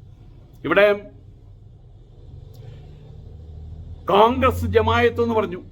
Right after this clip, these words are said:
കോൺഗ്രസ് മുസ്ലിം ജമായത്ത്, നിങ്ങൾ ഏത് രീതിയിൽ വളച്ചൊടിച്ച് പിടിച്ച് ചതച്ചാലും ഇവിടെയുള്ള മതേതര ഭാവന, മതേതര ഭാവം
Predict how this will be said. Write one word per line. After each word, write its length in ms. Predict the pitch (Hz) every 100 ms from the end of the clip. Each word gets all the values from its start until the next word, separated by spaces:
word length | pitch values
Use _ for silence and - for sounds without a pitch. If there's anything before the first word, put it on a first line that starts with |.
| -
കോൺഗ്രസ് 320 | 180 226 196
മുസ്ലിം 360 | 208 202 220 214
ജമായത്ത്, 720 | 202 202 196 185 - - - - - - - - - - - - - - - - - - - - - 151
നിങ്ങൾ 220 | 208 233
ഏത് 460 | 208 226 269 269 254
രീതിയിൽ 240 | 247 262
വളച്ചൊടിച്ച് 800 | 226 208 233 - 226 220 226 240
പിടിച്ച് 500 | - 220 - 233 226
ചതച്ചാലും 1120 | 185 190 208 - 180 156 147 156 214 240 - - - - - - - - - - - - - - - - - - - - - - - -
ഇവിടെയുള്ള 400 | 240 285 269 254
മതേതര 580 | 202 202 240 269 269 254
ഭാവന, 460 | 214 214 226 214 202 - - - - - - - - - - - - - 135
മതേതര 520 | 185 208 262 254 254
ഭാവം 720 | 202 156 175 208 233 202 -